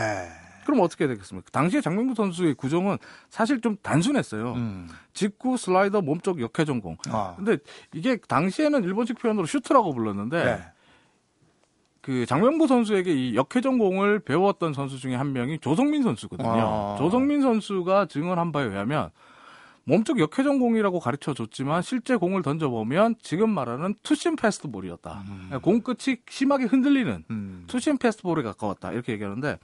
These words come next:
Speaker 1: 어쨌든 이 직구, 슬라이더, 투심 패스트볼 이 세 가지 구종만 갖고 있었는데
Speaker 2: 네.
Speaker 1: 사실 어떻게 보면 구속도 그다지 많이 안 나오고 구종도 단조롭잖아요.
Speaker 2: 네.
Speaker 1: 아,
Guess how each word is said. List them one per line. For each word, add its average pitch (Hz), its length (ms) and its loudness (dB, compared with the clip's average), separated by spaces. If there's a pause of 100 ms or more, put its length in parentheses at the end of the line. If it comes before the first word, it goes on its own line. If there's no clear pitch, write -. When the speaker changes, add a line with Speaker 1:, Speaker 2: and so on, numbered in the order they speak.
(160)
Speaker 1:
어쨌든 240 400 2
이 120 160 0 (240)
직구, 214 320 -2
슬라이더, 202 360 0
투심 240 300 0
패스트볼 196 460 2
이 170 40 2
세 220 140 0
가지 262 220 4
구종만 147 340 -2
갖고 113 240 -4
있었는데 107 520 0
Speaker 2:
네. - 40 -10 (1300)
Speaker 1:
사실 254 240 2
어떻게 240 180 2
보면 247 160 2
구속도 - 480 0
그다지 - 420 0
많이 247 220 4
안 190 140 2
나오고 135 580 2
구종도 143 320 0
단조롭잖아요. 131 800 0
Speaker 2:
네. 101 200 -4 (260)
Speaker 1:
아, 175 140 0